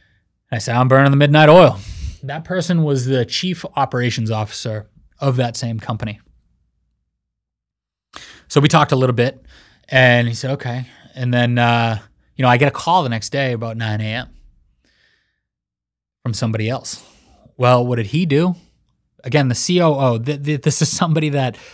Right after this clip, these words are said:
doesn't give out his personal cell phone. They don't, you know, people compete for FaceTime with this person. This is the person you want to impress.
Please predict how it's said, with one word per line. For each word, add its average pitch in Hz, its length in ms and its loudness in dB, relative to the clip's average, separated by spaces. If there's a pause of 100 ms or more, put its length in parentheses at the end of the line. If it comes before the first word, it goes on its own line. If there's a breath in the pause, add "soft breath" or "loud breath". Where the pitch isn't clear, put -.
(160 loud breath)
doesn't 147 200 2
give 143 140 4
out 139 100 8
his 123 80 2
personal 135 380 0
cell 147 260 4
phone. 135 360 4 (500 soft breath)
They 123 160 -2
don't, 135 320 2 (100)
you 131 160 -4
know, 120 320 -2 (280)
people 156 400 -6 (120)
compete 139 460 -4
for 120 120 -8
FaceTime 131 480 -2
with 123 100 -4
this 120 100 -4
person. 127 320 -4
This 123 140 -4
is 135 80 -8
the 127 120 -6 (220)
person 160 400 4
you 131 120 2
want 123 240 2
to 117 40 -4
impress. 107 480 -10